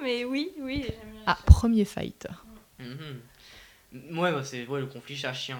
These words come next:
Speaker 3: Mais, euh,
Speaker 2: <laughs> Toujours.
Speaker 3: mais il y a beaucoup de gens, ouais, il y a beaucoup de gens qui pensent que c'est mieux d'avoir un chien parce que lui peut te secourir, alors que le chat, euh,
Speaker 2: Je suis pas
Speaker 3: bah, les
Speaker 2: d'accord, euh,
Speaker 3: steaks.
Speaker 2: t'as un teckel, euh,
Speaker 3: C'est
Speaker 2: oui.
Speaker 3: faux, ouais, non, c'est, c'est, je suis d'accord, c'est un peu faux.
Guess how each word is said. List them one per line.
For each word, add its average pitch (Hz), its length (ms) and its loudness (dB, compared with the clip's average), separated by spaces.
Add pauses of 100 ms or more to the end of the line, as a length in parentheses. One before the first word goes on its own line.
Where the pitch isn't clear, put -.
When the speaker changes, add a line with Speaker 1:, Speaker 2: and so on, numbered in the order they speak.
Speaker 3:
Mais, 147 240 -2
euh, 151 340 -2
Speaker 2:
<laughs> - 680 0
Toujours. 165 260 0
Speaker 3:
mais 175 80 0
il 185 40 0
y 180 40 2
a 185 100 4
beaucoup 247 240 12
de 330 60 10
gens, 220 220 8
ouais, 202 120 8
il 202 40 10
y - 20 8
a 170 60 6
beaucoup 165 240 -6
de 165 40 -6
gens 208 140 4
qui 175 140 -6
pensent 185 320 -4
que 165 60 -8
c'est 156 160 -6
mieux 165 100 -4
d'avoir 160 300 2
un 160 60 2
chien 175 240 -2
parce 143 180 -8
que - 80 -8
lui 151 140 -8
peut 147 100 -10
te 139 60 -8
secourir, 143 480 -6
alors 117 200 -4
que 139 100 -12
le 123 60 -8
chat, 147 320 -2
euh, 120 60 -6 (100)
Speaker 2:
Je - 60 -8
suis - 100 -8
pas - 120 4
Speaker 3:
bah, 196 60 10
les 180 120 8
Speaker 2:
d'accord, 196 300 0
euh, 175 40 2
Speaker 3:
steaks. 170 140 2
Speaker 2:
t'as 180 80 6
un 170 100 6
teckel, 190 480 2
euh, 160 280 2
Speaker 3:
C'est 160 140 2
Speaker 2:
oui. 165 40 4
Speaker 3:
faux, 226 260 4
ouais, 233 120 8
non, 247 140 2
c'est, 185 280 0 (140)
c'est, - 140 -4
je - 60 -2
suis 190 80 -4
d'accord, 208 320 6
c'est - 140 -2
un 151 80 0
peu 165 160 -6
faux. 220 280 -8